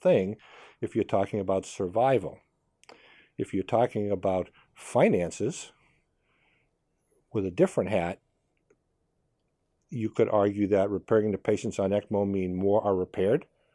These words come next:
more, uh, hospital days, more ecmo days, and therefore a more expensive way to do it without showing an improvement in survival. And so I'm truly conflicted. In, in, in our center right now, we are at a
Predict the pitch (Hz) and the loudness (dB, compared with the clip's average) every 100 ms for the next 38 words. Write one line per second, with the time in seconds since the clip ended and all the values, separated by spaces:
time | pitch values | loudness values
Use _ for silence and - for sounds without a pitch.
0 | _ _ _ _ _ _ _ 107 104 101 | _ _ _ _ _ _ _ -4 2 4
1 | 104 104 _ _ - - - 95 98 90 | 4 2 _ _ -20 -20 -8 -4 -2 -4
2 | - - - - 107 - 101 101 - 98 | -6 -20 -6 -2 0 2 0 0 -4 -2
3 | 98 104 139 - _ _ - _ - 104 | 0 0 -2 -10 _ _ -20 _ -8 -4
4 | 98 107 135 107 87 92 95 92 92 104 | -2 -2 -2 -2 0 0 -2 -4 -2 -2
5 | 120 107 101 107 110 - - 113 - 107 | -2 -2 -2 0 -2 -4 -4 -4 -2 0
6 | 110 113 110 135 165 - _ - _ - | 2 0 0 -2 -2 -6 _ -20 _ -12
7 | 95 90 104 113 _ - 113 101 98 - | -8 -4 -2 -2 _ -10 -6 -4 -6 -4
8 | 101 98 95 - 101 123 - - - _ | -6 -6 -10 -10 -8 -8 -8 -12 -20 _
9 | _ _ - - _ _ _ 104 - 117 | _ _ -20 -20 _ _ _ -10 -2 0
10 | 143 143 131 - 117 - 151 - 87 92 | 2 4 4 4 2 4 2 2 -4 -4
11 | 95 98 101 98 107 107 135 135 131 131 | -6 -8 -10 -6 0 2 2 2 0 0
12 | 123 117 113 117 135 110 92 98 107 110 | 4 4 4 2 -2 0 0 2 2 4
13 | 107 104 98 107 | 2 0 -2 -4